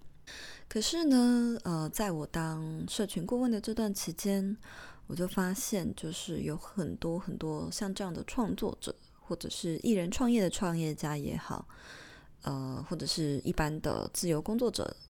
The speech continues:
大多数的人，啊，就是因为也需要经营自媒体，所以会来找我咨询嘛。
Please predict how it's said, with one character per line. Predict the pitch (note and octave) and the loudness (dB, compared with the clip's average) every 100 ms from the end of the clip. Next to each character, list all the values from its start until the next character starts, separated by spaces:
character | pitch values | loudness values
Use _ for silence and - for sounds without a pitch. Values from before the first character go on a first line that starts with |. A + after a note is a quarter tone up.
| - | -4
大 | D4+ B3+ | 0 2
多 | G#3 G3 | 0 0
数 | G3 G3+ D#3 | 0 0 0
的 | C#3 | -2
人， | - F#2+ - G3 F#3+ - - - | -2 -2 -2 -6 -8 -14 -12 -6
啊， | - - E3 | -4 -6 -6
就 | - | -4
是 | D#3 D#3+ | -2 -2
因 | D3+ E3+ | 0 2
为 | F#3+ F3+ | 4 4
也 | C#3+ | 0
需 | - D#3 | -2 0
要 | D#3+ D3+ D3 | 0 0 -2
经 | D3+ E3 | -2 -2
营 | D#3 | -2
自 | F3 | -2
媒 | D3 E3+ | -2 -2
体， | D#3+ | -4
所 | - | -2
以 | F#3+ | 2
会 | G#3 | 2
来 | F3 D#3 | 2 0
找 | D#3+ D#3 | 0 -2
我 | E3 D#3+ | 0 -2
咨 | - F3+ G3 | -2 -2 -2
询 | - E3+ | -2 -4
嘛。 | D3+ G2+ - | -4 -4 -6